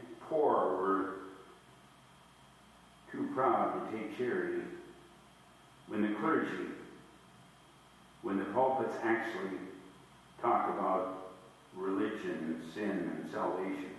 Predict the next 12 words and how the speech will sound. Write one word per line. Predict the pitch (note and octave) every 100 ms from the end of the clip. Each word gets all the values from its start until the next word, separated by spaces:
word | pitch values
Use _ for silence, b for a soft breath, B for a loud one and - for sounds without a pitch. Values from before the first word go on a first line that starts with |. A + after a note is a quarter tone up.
| - - - - - - - - - - - - - - - - - - - - - -
When | - F2
clerks | - A#2 A#2 - -
and | F2
repairmen | F#2 F#2+ A2+ G#2 G2 F#2+ F#2+ F#2+
tried | F2+ F#2+ F#2+ F#2+ - - - - - - -
to | - -
please | G2 G2
you. | G2 G2 G2 G2 - - - -
When | G2 F#2
songs | - C3 C#3 - -
had | A#2 A#2 A2
a, | G#2 G#2